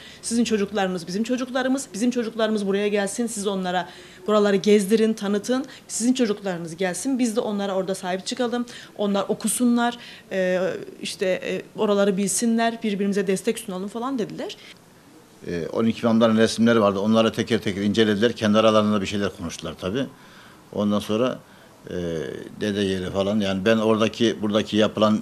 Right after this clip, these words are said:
Speaker 2: e, bizim yaptığımız cemlerin, e, nasıl olduğunu falan anlattım. Onlar tabii kafa sallıyorlar. E, şey anlamıyor ama arada bir tane tercüman vardı. O arada anlatıyordu ona kendi, e, dilince.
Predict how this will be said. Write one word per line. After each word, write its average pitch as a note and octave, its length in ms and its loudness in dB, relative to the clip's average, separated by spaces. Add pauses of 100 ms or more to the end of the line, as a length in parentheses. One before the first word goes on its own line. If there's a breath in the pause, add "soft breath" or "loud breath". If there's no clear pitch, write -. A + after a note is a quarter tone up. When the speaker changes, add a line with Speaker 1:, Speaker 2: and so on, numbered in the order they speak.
(140)
Speaker 2:
e, F#2+ 60 0 (880)
bizim F#2+ 260 -2
yaptığımız F#2+ 500 -2
cemlerin, G2 500 0
e, E2+ 520 -8
nasıl G2 320 -6
olduğunu F#2 380 -6
falan G#2 240 2
anlattım. F2+ 460 -4
Onlar A#2 220 2
tabii G#2+ 240 0
kafa G#2 260 0
sallıyorlar. F2 440 -4 (640 loud breath)
E, F2+ 40 -6 (600 loud breath)
şey G2 200 0
anlamıyor B2+ 320 2
ama A#2 120 6
arada A#2 320 6
bir G#2+ 40 -2
tane A2+ 260 2
tercüman A2+ 420 4
vardı. B2 220 4
O C3+ 240 4 (280)
arada A2 360 2
anlatıyordu A2+ 460 2
ona E2 160 -6
kendi, F2+ 320 -4
e, - 280 -6 (340)
dilince. F#2 440 -2